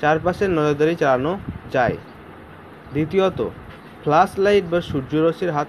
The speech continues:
থেকে বাঁচতেও কালো রোদ চশমা ব্যবহার করেন বডিগার্ডরা তাদের focus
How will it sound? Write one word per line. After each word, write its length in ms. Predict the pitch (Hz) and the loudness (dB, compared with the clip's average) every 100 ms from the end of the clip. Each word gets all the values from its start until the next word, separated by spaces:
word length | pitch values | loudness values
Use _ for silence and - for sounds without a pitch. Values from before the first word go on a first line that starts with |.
| - | -6
থেকে 240 | 151 160 | -4 -4
বাঁচতেও 600 | 131 120 123 - 139 131 139 - - - | -2 -4 -4 -4 -2 -2 -8 -18 -20 -8
কালো 300 | - 143 160 | 0 4 4
রোদ 220 | 147 151 147 - - - - - | 4 2 2 -8 -16 -20 -20 -4
চশমা 500 | 147 151 170 175 170 | -2 -2 -2 -2 -2
ব্যবহার 360 | 135 127 143 | -2 -2 -2
করেন 300 | 143 147 147 127 | -4 -4 -4 -4
বডিগার্ডরা 540 | 117 113 104 87 85 - - - - - - - - | -6 -2 -4 -4 -8 -10 -12 -12 -14 -14 -16 -16 -8
তাদের 220 | 127 131 | -2 -2
focus 340 | 123 156 180 | -2 0 0